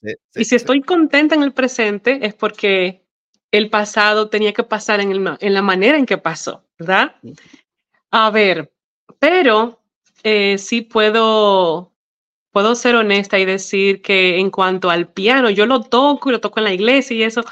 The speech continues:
Speaker 2: pero me hubiera gustado haber terminado completamente mis estudios de piano. Eh, llegué a,
Speaker 1: Mm.
Speaker 2: a, a niveles avanzados, pero me hubiera gustado el, el haber terminado completamente.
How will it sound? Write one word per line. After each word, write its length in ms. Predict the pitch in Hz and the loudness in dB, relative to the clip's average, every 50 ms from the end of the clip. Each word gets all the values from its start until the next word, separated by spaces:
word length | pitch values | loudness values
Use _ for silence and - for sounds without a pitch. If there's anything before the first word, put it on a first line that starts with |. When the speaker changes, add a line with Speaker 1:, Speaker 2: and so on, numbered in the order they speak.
| - - - - - - - | -14 -20 -20 -20 -20 -8 -2
Speaker 2:
pero 120 | - 277 277 | 2 4 4
me 60 | 277 | 6
hubiera 240 | 269 277 302 349 392 | 6 4 4 2 2
gustado 720 | 370 370 285 - - - 240 226 240 254 262 262 247 226 | 0 0 -2 -4 -4 -2 0 2 2 2 2 2 2 2
haber 420 | 220 208 190 202 202 208 214 220 220 | 2 0 0 0 0 0 0 -2 -4
terminado 600 | - 220 214 202 208 202 202 196 196 208 208 208 | -4 -4 -4 -2 -2 -2 -2 -2 0 -2 -2 -2
completamente 1200 | 202 190 185 180 - 208 208 208 233 240 240 226 208 196 185 190 190 190 190 190 190 185 185 190 180 | -4 -6 -6 -4 -4 -2 0 0 0 0 0 -2 -2 -2 -2 -4 -4 -6 -4 -4 -4 -4 -4 -4 -6
mis 240 | 180 185 190 185 - | -6 -6 -6 -6 -6
estudios 720 | 185 175 - - - 208 247 247 233 202 185 190 190 - - | -10 -10 -10 -6 -2 -2 0 0 0 0 0 -2 -4 -6 -6
de 120 | 190 170 | -8 -8
piano. 600 | 156 - 185 180 175 165 160 156 156 180 220 - _ _ - - - - - - - - | -6 -4 -2 0 2 2 2 0 0 -2 -4 -6 _ _ -20 -20 -20 -20 -20 -20 -12 -6
Eh, 240 | - 185 180 180 180 | -2 0 0 2 2
llegué 320 | 190 185 170 185 196 226 | 0 0 2 2 2 2
a, 240 | 240 247 226 - - _ - | 2 2 0 -2 -4 _ -6
Speaker 1:
Mm. 40 | 202 | -4
Speaker 2:
a, 220 | 190 185 190 190 - - | -4 -4 -4 -6 -6 -4
a 380 | 180 180 180 170 170 170 - _ _ _ - | -2 -2 0 0 -2 -4 -8 _ _ _ -6
niveles 420 | 202 202 196 185 185 214 226 220 | -4 -2 0 0 0 0 0 0
avanzados, 920 | 240 220 202 196 196 190 - 247 262 262 247 220 202 208 214 - - _ _ _ _ _ _ _ _ | 0 0 0 -2 -2 0 2 2 2 2 2 0 -2 -2 -4 -6 -12 _ _ _ _ _ _ _ _
pero 100 | - 214 | -4 0
me 60 | 214 208 | 0 2
hubiera 200 | 220 220 247 277 | 2 2 2 2
gustado 640 | 294 277 - - - 226 233 240 240 247 240 233 - | 0 -2 -2 0 0 2 2 2 2 2 0 0 0
el, 380 | - 208 202 202 196 196 190 - | -2 -2 -2 0 -2 -2 -4 -6
el 200 | 185 190 202 196 | -6 -6 -4 -2
haber 260 | 175 175 190 202 214 | -2 -2 -2 -2 -2
terminado 680 | - 233 220 220 220 214 208 202 196 196 208 208 208 208 | -2 0 0 2 2 2 2 2 2 2 2 0 0 -2
completamente. 960 | - 180 180 - 185 180 175 170 180 170 165 160 147 127 92 - - 82 - | -2 -4 -4 -2 -2 -2 -2 -2 -2 -4 -2 -2 -4 -6 -8 -12 -16 -20 -20